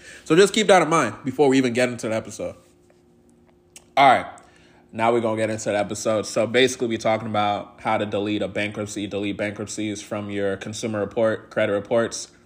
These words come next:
And the typical way that people do it, if you don't know, 'cause I don't know what everybody knows, the typical way that people do it is they freeze their LexisNexis report. If you don't know what a freeze is, a security freeze, it's basically where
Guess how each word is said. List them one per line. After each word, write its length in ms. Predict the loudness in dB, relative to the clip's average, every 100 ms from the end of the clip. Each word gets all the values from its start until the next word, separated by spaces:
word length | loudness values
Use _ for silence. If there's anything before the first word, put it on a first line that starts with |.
| _ _ _ _ _ _
And 520 | -2 2 2 2 -2 -6 -16 _
the 100 | -2
typical 340 | 2 4 6 8
way 100 | 8
that 120 | 6
people 220 | 2 -2
do 240 | -2 0 0
it, 100 | 0 -8 _ -6
if 160 | -2
you 80 | 2
don't 200 | 2 2
know, 260 | -2 -2 -6 -20 _ _
'cause 120 | -4
I 100 | -2
don't 140 | -2
know 80 | -4
what 100 | -2
everybody 340 | -2 -2 -4
knows, 360 | -6 -10 -12 -18 _ _ _ _
the 80 | -8
typical 340 | -2 0 4
way 120 | 6 6
that 120 | 4
people 220 | -2 -4
do 240 | -4 -2
it 80 | 0
is 160 | -2 -2
they 140 | -6
freeze 500 | -6 -6 -2 0 -2
their 160 | 0 0
LexisNexis 920 | 0 0 -2 -6 -6 -6 -6 -8 -8
report. 480 | -12 -2 0 0 -4 -20 _
If 120 | -6
you 60 | -2
don't 140 | 0
know 80 | 2
what 140 | 2
a 240 | 2 2 0
freeze 400 | -2 0 0 0
is, 160 | -2
a 60 | -4
security 440 | -8 -6 -2 -2
freeze, 460 | -2 -2 0 -2 -4 -18 _ _ -10
it's 180 | -8 -4
basically 560 | -2 0 -2 -6 -4
where 640 | -2 0 0 0 -2 -6